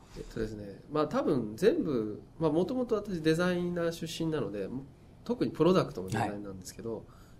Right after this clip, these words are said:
Speaker 1: プロダクトって誰もこのものが悪く使われようと思って作ってないんですよ。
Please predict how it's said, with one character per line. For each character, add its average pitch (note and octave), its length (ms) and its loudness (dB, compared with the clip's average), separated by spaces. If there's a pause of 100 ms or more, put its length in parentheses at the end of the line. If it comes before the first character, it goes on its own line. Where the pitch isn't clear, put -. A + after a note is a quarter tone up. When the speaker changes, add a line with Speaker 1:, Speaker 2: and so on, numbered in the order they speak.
(100)
Speaker 1:
プ - 80 2
ロ G4+ 100 6
ダ E4+ 100 4
ク - 100 -6
ト A2 100 -4
っ - 20 -4
て A2 400 2
誰 B2+ 240 0
も A3+ 460 0 (380)
こ D#3 140 -2
の A3 100 4
も A#3+ 120 2
の A#3+ 80 4
が C3+ 100 4
悪 A#3 240 2
く E3+ 100 -8
使 - 220 -6
わ B2+ 100 0
れ C3 60 -2
よ C3 140 -4
う B2 60 -4 (100)
と A2 320 2 (600)
思 C#3 200 2
っ - 60 -4
て - 180 -10
作 - 200 -4
っ - 20 -8
て - 180 -4
な F#2 80 -2
い - 40 -2
ん - 20 -6
で F2 60 -10
す - 40 -16
よ。 - 80 -16